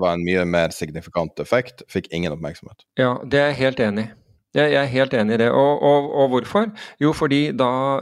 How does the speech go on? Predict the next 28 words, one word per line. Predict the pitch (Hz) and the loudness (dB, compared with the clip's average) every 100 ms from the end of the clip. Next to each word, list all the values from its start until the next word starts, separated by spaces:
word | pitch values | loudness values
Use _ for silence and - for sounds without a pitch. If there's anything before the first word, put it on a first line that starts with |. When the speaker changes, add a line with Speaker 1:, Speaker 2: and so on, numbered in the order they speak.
| 135 | -4
Speaker 2:
vi | 131 135 | -4 -4
fikk | - 131 - - - | -2 -4 -4 -18 -6
beskjed | 139 - 117 117 | -4 -2 -2 -2
om | 117 117 113 113 | 0 0 0 0
at | - 120 - | -2 -2 -2
U | 110 107 | -2 -2
S | - | 0
A | 107 110 110 | 2 2 2
var | 101 101 101 | 2 2 0
blitt | 110 107 | -2 0
nedgradert | 98 101 104 107 107 | -2 0 -2 -2 -4
av | 117 | -4
Fitch, | 180 214 - - - - - - - - - | -2 -2 -4 -6 -12 -20 -20 -20 -20 -16 -8
så | 143 - 151 | -8 0 2
jeg | 135 | 2
må | 135 | 2
innrømme | 123 120 127 | 2 2 2
det | |
første | - - 123 | 0 -2 0
jeg | 120 | 2
gjorde | 113 117 | 2 2
da | 107 | 4
var | 113 | 2
å | |
se | 113 120 | 2 0
hvor | 107 110 120 | 2 2 2
er | 92 98 | 0 0
det | 110 | 0